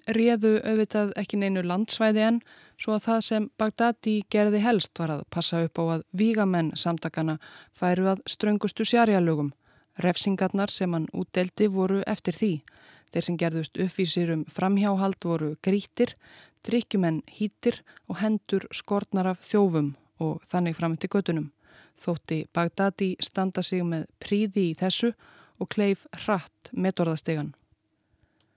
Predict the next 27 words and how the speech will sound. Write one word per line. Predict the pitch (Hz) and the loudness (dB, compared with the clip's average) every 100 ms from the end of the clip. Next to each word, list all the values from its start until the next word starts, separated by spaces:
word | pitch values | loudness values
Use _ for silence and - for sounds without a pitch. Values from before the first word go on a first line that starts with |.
| _ _ _ _ _ _ _ - | _ _ _ _ _ _ _ 0
Eftir | 214 226 - | 4 2 8
dauða | 254 262 233 226 - | 8 10 6 4 2
Sarkavís | 240 233 - 262 208 170 - - | 0 0 2 2 4 2 -2 -4
voru | 196 214 | -4 0
það | 208 | 0
ekki | 208 | 0
síst | - 233 - - | 0 0 -2 -8
fyrrverandi | - 233 226 220 214 208 208 202 - | 4 4 6 4 2 2 0 -2 -2
herforingjarnir | 233 - 220 190 180 180 175 | -4 0 2 2 0 0 0
og | 165 151 - | -2 -6 0
Baathsflokksmennirnir | 185 208 - - 208 - 208 208 214 226 233 - - - - | 4 4 2 -2 -2 0 0 2 2 0 -2 -6 -20 -20 -14
sem | - 202 | -8 -6
stóðu | - 214 208 202 - | 0 2 4 2 0
eftir | 226 - - 180 | -4 -4 -4 -4
sem | - - 160 - | -2 -6 -6 -2
æðstu | 190 202 - - 180 165 | 2 2 0 -4 -4 -4
menn | - 190 175 - | -2 -2 -2 -2
samtaka | - 214 202 185 | 0 0 -2 -2
hans. | 175 151 - - _ _ _ _ _ _ _ _ _ | -2 -2 -4 -6 _ _ _ _ _ _ _ _ _
En | |
þeir | 196 226 240 214 | 2 4 4 2
vildu | 240 233 233 | 2 4 2
ekki | 220 | 2
sjálfir | - 247 247 196 196 - | 2 4 4 4 2 0
vera | 208 202 | 0 2
í | |
forystu, | 202 247 196 - 156 | 2 2 2 0 -2